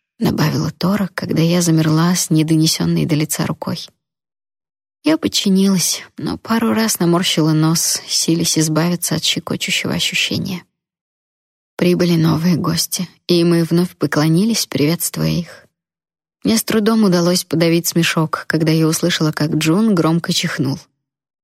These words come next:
Друг стоял на расстоянии пяти шагов,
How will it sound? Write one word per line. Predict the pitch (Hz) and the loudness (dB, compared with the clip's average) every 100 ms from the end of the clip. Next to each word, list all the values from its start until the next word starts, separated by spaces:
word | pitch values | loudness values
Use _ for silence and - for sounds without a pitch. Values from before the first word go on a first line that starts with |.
| - | -6
Друг | 165 196 - | -2 -2 -4
стоял | - 208 214 208 | -2 0 2 2
на | 202 | 0
расстоянии | 196 - 170 202 196 190 | 0 -2 0 2 4 2
пяти | 190 180 185 | 0 -2 0
шагов, | - 202 156 160 | 0 -2 -2 -4